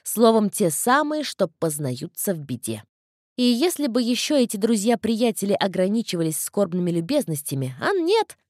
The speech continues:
куда там? Когда их страхи оказываются напрасными, они с торжествующим видом говорят: «Ха, я так и знал!» или «А я что говорил?»,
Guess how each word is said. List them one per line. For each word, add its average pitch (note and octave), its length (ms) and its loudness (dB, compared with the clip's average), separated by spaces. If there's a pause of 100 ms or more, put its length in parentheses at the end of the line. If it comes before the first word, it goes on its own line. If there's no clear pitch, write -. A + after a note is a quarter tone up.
куда G#3 420 2
там? C3 280 -4 (500)
Когда G3 320 4
их A3 120 2
страхи A3 520 2
оказываются E3+ 640 -2
напрасными, D3+ 760 0 (240)
они A3 300 0
с - 80 -6
торжествующим A#3+ 920 0
видом G3+ 320 0
говорят: F3+ 400 4
«Ха, G3 440 2 (220)
я F#3+ 260 6
так A3+ 240 2
и - 20 8
знал!» F3 440 2 (200)
или F#3 400 2
«А C4+ 140 6
я G3 160 8
что - 180 -4
говорил?», C#3+ 460 -2